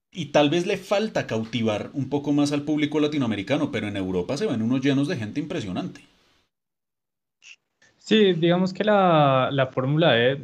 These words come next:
Speaker 2: y eso también creo que es parte de la idiosincrasia de este lado del planeta Tierra,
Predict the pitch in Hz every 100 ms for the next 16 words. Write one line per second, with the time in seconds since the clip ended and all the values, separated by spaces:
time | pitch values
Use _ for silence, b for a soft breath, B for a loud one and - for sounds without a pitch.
0 | - 147 143 135 - 165 117 - 127 131
1 | - 143 135 147 147 147 143 127 127 123
2 | 117 113 113 107 123 127 143 127 110 107
3 | 113 113 - 113 120 123 127 143 135 107
4 | 101 107 127 107 127